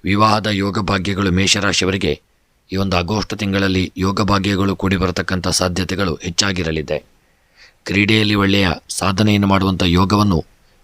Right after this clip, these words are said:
ಈ ಒಂದು ಮಾಸದಲ್ಲಿ ನೀವು ಪಡೆಯತಕ್ಕಂಥ ಒಂದು ಯೋಗವನ್ನು ಹೊಂದಲಿದ್ದೀರಿ. ಮತ್ತು ಆದಷ್ಟು ಈ ಮೇಷರಾಶಿಯವರು ನೀವು ಈ ತಿಂಗಳಲ್ಲಿ ಶಿವದೇವರ ಆರಾಧನೆ ಮತ್ತು ನಿಮ್ಮ ಇಷ್ಟದೇವರ, ಕುಲದೇವರ ಆರಾಧನೆಯನ್ನು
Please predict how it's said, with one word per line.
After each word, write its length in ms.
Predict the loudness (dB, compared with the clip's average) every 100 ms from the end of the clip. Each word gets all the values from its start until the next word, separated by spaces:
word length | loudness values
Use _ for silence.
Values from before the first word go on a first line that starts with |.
| 0
ಈ 60 | 4
ಒಂದು 360 | 4 4 0 2
ಮಾಸದಲ್ಲಿ 520 | 2 2 0 0 2
ನೀವು 340 | 2 2 0 -4 -2
ಪಡೆಯತಕ್ಕಂಥ 600 | 0 0 0 -2 -2 2
ಒಂದು 240 | 2 2
ಯೋಗವನ್ನು 420 | 2 4 4 4
ಹೊಂದಲಿದ್ದೀರಿ. 600 | 4 4 2 2 2 0 -4 _ _ _ _ _ _
ಮತ್ತು 340 | -4 0 0 -2 _ -2
ಆದಷ್ಟು 380 | 2 0 2
ಈ 100 | 4
ಮೇಷರಾಶಿಯವರು 760 | 4 4 0 0 -2 -2 -4 -2
ನೀವು 300 | -2 -2 -4 -8 _ _ _ -6
ಈ 100 | -4
ತಿಂಗಳಲ್ಲಿ 600 | 0 2 4 4 2 -4 -12 _ _ _ _ _ _ _ 0
ಶಿವದೇವರ 680 | 2 2 0 0 -2 -2
ಆರಾಧನೆ 540 | -2 -4 -4 -4 -6 -10 _ _ -18
ಮತ್ತು 180 | -12 -8
ನಿಮ್ಮ 360 | -4 -2 -4 -6 -6
ಇಷ್ಟದೇವರ, 580 | -6 -4 -4 -2 -2 -4 -6 _
ಕುಲದೇವರ 500 | -2 0 0 0 0
ಆರಾಧನೆಯನ್ನು 680 | 2 0 0 0 0 -2